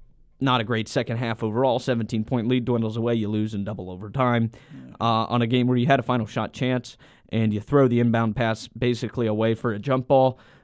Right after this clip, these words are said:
Speaker 1: uh, and then you lose. Uh, and, and that's a Texas Tech team you've already beaten, who's much worse than you in conference play.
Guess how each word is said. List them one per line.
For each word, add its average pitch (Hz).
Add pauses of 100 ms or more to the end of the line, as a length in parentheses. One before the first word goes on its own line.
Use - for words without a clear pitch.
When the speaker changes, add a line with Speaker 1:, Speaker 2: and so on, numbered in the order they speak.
(120)
Speaker 1:
uh, 123
and 135
then 143
you 147
lose. 139 (100)
Uh, 113
and, 120
and 123
that's 131
a 123
Texas 123
Tech -
team 143
you've 147
already 156
beaten, 120 (280)
who's 117
much 139
worse 156
than 143
you 143
in 127
conference 147
play. 139